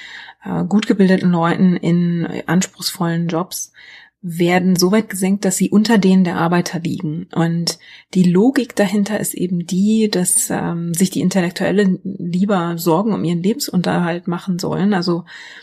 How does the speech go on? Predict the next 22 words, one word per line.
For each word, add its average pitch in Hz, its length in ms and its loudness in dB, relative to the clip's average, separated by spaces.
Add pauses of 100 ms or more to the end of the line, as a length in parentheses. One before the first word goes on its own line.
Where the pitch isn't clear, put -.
(240)
wer 180 320 0
sich 175 460 -6 (220)
Sorgen 196 540 0
um 190 140 2
den 175 160 2
Lebensunterhalt 175 580 0
macht 170 340 -6
und, 165 400 -6
äh, 160 140 -4
sich 175 240 -4
hauptsächlich 190 400 -4
darum 190 300 2
kümmern 180 320 2
muss, 170 220 -4
wie 165 120 0
er 185 140 2
eben 170 220 0
Essen - 260 -2
auf 185 120 -2
den 175 140 -2
Tisch - 260 -10
bringt, 196 380 -2